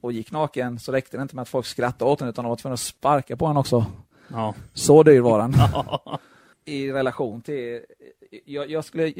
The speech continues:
Speaker 1: jag skulle säga, som, som jag har sagt till dig någon gång, i relation till vikt och storlek, ja, och relation till allt egentligen, så är det det dyraste jag köpt i min bil.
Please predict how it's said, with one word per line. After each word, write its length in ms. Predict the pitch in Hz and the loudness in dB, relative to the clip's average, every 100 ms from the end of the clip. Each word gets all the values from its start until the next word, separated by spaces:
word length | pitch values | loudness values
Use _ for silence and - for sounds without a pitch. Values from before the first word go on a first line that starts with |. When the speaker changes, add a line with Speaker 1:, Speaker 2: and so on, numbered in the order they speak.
| - - | -16 -14
Speaker 1:
jag 100 | 170 | -12
skulle 120 | 160 | -12
säga, 520 | 156 185 131 113 131 135 - | -4 -4 -2 -4 -4 -6 -20
som, 300 | - 139 131 | -12 -12 -12
som 160 | 147 | -12
jag 340 | 143 127 127 120 | -6 -4 -4 -6
har 160 | 131 | -10
sagt 260 | 123 127 - | -10 -10 -8
till 100 | 131 | -8
dig 120 | 110 | -6
någon 160 | 123 147 | -8 -4
gång, 240 | 139 123 - | -4 -6 -6
i 100 | 135 | -2
relation 520 | 143 135 147 156 170 | -2 -2 0 0 -2
till 320 | 175 147 127 - _ - _ _ _ _ | -2 0 0 -6 _ -20 _ _ _ _
vikt 480 | 127 127 - - - | 2 2 2 -18 -4
och 180 | 123 - | -4 -4
storlek, 720 | - 147 123 107 139 - - 143 _ _ _ 120 - | 4 6 6 2 0 -2 -18 -18 _ _ _ -14 0
ja, 300 | 127 117 123 | 2 4 2
och 200 | 139 135 | -2 -2
relation 420 | 143 127 147 123 | -2 0 -2 -2
till 100 | 113 | -2
allt 220 | 107 101 | -2 -2
egentligen, 320 | 147 139 127 113 | -4 -2 -4 -2
så 140 | 131 | 0
är 40 | |
det 100 | 151 | 4
det 80 | 135 | 2
dyraste 640 | 135 123 151 127 98 - | 2 4 6 6 0 -4
jag 60 | 120 | 0
köpt 280 | 131 107 - | 0 -2 -4
i 20 | |
min 180 | 117 104 | -6 -2
bil. 240 | 110 143 | -2 -4